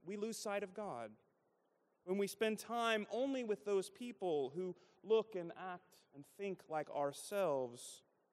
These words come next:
we neglect the diverse neighbors we have around the world. His words to us are certainly worthy of our reflection.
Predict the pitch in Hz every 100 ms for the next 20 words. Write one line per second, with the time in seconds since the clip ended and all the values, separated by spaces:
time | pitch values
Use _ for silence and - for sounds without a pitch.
0 | _ 185 214 202 160 202 202 - - _
1 | _ _ _ 156 160 165 185 - 156 175
2 | 180 147 131 143 143 147 139 131 123 143
3 | 135 131 131 123 123 139 147 123 117 110
4 | - - _ _ _ _ _ _ _ _
5 | - 214 233 185 190 214 208 202 - -
6 | 220 170 151 135 - - - _ _ _
7 | 147 156 - 220 226 185 165 156 156 185
8 | 147 131 127 123 127 127 123 - 127 -
9 | - 107